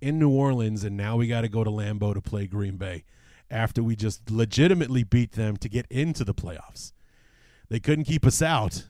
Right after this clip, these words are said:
and now they won't be able to keep us down. <sighs> It's, it's exciting to think about. <laughs> It's, it's not likely, but it's exciting. It's possible.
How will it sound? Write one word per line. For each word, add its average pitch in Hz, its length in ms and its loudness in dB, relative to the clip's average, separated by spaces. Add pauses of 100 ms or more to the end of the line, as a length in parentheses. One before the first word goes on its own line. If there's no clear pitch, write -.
and 113 180 -4
now 123 220 0
they 120 120 4
won't 120 240 0
be 117 140 4
able 110 200 2
to 107 80 -2
keep 107 260 -4
us 90 100 -2
down. 90 360 -6 (1160)
<sighs> - 40 -20 (840)
It's, - 560 -14
it's - 160 -10
exciting 98 420 -4
to 87 40 -8
think 98 240 -8
about. 82 360 -8
<laughs> - 80 -20 (180)
It's, - 340 -4 (380)
it's 135 220 -6
not 135 220 2
likely, 139 480 2 (400)
but 131 280 4
it's 135 180 -4
exciting. 131 640 -2 (100)
It's 123 220 -6
possible. 196 580 -2